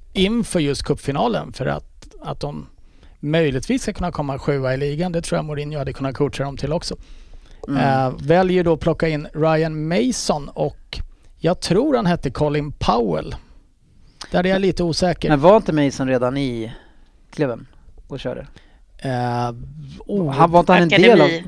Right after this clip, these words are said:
Speaker 1: var
Speaker 3: akademitränare,
Speaker 1: akademitränare, va?
Speaker 2: Mm.
Speaker 1: Eh, han är ju en Tottenham-produkt från början och
Speaker 2: Var i Hull också, va?
Speaker 1: gick till Hull och åkte ju på den här, eh, groteska skadan
Speaker 2: Mm.
Speaker 1: i hela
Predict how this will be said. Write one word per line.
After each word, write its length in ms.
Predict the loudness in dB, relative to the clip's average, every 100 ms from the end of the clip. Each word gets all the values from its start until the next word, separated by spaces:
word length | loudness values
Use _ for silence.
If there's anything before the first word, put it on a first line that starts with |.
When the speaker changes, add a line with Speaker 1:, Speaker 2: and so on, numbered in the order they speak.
| 0
Speaker 1:
var 240 | 2 2 0
Speaker 3:
akademitränare, 520 | 0 2 2 4 4
Speaker 1:
akademitränare, 720 | 2 2 2 2 2 2 2
va? 100 | 0
Speaker 2:
Mm. 240 | -2 -4 -4
Speaker 1:
Eh, 420 | -2 -2 -2 -4
han 220 | 2 2
är 160 | 4 2
ju 140 | 2
en 160 | -2 -2
Tottenham-produkt 800 | -4 -2 -4 -2 -2 -2 -4 -8
från 460 | -4 -4 -4 -4
början 500 | 0 0 0 -2 -4
och 280 | -6 -6 -8 -10 -20 -14 -8 2
Speaker 2:
Var 80 | 2
i 40 | 4
Hull 220 | 2 2
också, 200 | -6 -8
va? 160 | -8 -10 -16
Speaker 1:
gick 240 | -2 -2 0
till 120 | 0 0 2
Hull 280 | 2 2 -4
och 260 | -4 -4 -6 -18 -4
åkte 300 | -4 -2 -6
ju 60 |
på 220 | -2 -2 -2
den 140 | -2
här, 540 | -2 -2 -2 -2 -4 -4
eh, 60 | -8 -20 -20 -18 -10
groteska 720 | -2 -2 -2 -2 -2 -2 -4 -4
skadan 540 | -2 -4 -2 -2 0
Speaker 2:
Mm. 100 | 2
Speaker 1:
i 20 | 2
hela 500 | 2 2 0 0